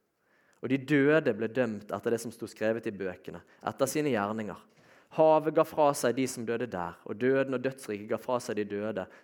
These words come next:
som var i dem, og enhver ble dømt etter sine gjerninger. Så ble døden og dødsriket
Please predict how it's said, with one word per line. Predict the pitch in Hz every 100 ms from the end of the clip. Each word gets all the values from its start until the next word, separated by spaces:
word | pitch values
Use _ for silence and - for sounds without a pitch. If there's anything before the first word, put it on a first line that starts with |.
| -
som | 117
var | 107 104
i | 104
dem, | 101 87 - - _
og | -
enhver | 95 110 120 131
ble | 156 143
dømt | 110 98 -
etter | 98 101
sine | 101 98
gjerninger. | 92 101 107 87 - _ _ _ _
Så | - 135
ble | 110
døden | 101 135 123 104 107 165 _ _ _ _ _ _ _
og | 107 104
dødsriket | 127 - - - 90 85 - 85